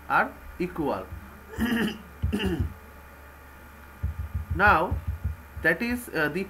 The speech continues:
two forms of differential form and integral form of our electric, uh, <clears throat> of our electrostatic fields. That is the postulate of electrostatics in free space, that the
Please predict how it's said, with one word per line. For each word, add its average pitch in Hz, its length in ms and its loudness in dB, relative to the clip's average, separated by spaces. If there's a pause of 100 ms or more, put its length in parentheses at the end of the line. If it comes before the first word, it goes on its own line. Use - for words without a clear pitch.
two 220 160 2 (120)
forms 156 380 8
of 147 160 2
differential 202 580 2
form 180 340 4
and 190 140 2
integral 175 540 2
form 147 460 2 (440)
of 175 280 4 (120)
our 135 320 4
electric, 180 600 0 (560)
uh, 131 320 0
<clears throat> - 80 4
of 190 560 8
our 160 340 4
electrostatic 190 960 0 (400)
fields. 165 340 2 (1120)
That 147 200 2
is 220 120 0
the 220 100 2
postulate 208 600 2
of 208 120 2
electrostatics 185 760 0
in 185 140 0
free 180 320 0
space, 156 400 -2
that 143 140 0 (180)
the 190 100 2